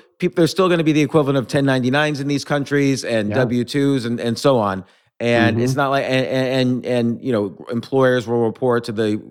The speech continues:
Speaker 1: who, whatever the tax revenue service is, what all the income is. Okay, so,
Speaker 2: Yeah.
Speaker 1: uh, why, why won't the, the U S anytime soon convert to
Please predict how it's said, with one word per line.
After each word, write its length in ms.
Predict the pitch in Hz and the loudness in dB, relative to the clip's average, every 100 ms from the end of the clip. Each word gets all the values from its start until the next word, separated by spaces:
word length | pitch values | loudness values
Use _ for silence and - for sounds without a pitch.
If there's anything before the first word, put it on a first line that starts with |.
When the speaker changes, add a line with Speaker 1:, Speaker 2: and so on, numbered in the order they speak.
| - _ | -20 _
Speaker 1:
who, 320 | 104 120 117 | -4 2 2
whatever 320 | 101 120 117 | 2 0 0
the 80 | 113 | -2
tax 280 | 107 117 110 | -2 -2 0
revenue 260 | 127 123 120 | -2 -2 -2
service 380 | 123 117 113 | 0 0 -2
is, 140 | 123 104 | -2 -2
what 140 | 107 | 0
all 140 | 107 104 | 0 0
the 100 | 113 | 0
income 280 | 127 123 120 | 0 0 0
is. 240 | 113 - _ _ | 0 -4 _ _
Okay, 320 | 170 151 95 - _ _ | -6 -4 -8 -10 _ _
so, 500 | - 156 147 143 139 - _ _ _ _ | -2 2 2 0 -6 -14 _ _ _ _
Speaker 2:
Yeah. 200 | 107 113 | -2 -2
Speaker 1:
uh, 140 | 78 | -6
why, 320 | 147 165 202 - | -2 2 2 0
why 300 | 156 185 196 | 0 2 2
won't 460 | 190 185 175 - - _ _ _ _ _ _ _ | 0 -4 -8 -16 -20 _ _ _ _ _ _ _
the, 280 | 143 147 143 | -2 0 0
the 80 | 120 | -2
U 280 | 139 151 147 | 0 2 4
S 320 | 139 120 - - | 2 -2 -8 -6
anytime 460 | 123 120 127 113 | -4 -2 -2 -4
soon 440 | - 120 113 107 - _ _ _ - 73 - | -2 -2 -2 -4 -8 _ _ _ -20 -20 -8
convert 400 | 123 117 113 107 | -6 -2 -2 0
to 300 | 117 107 | -2 -2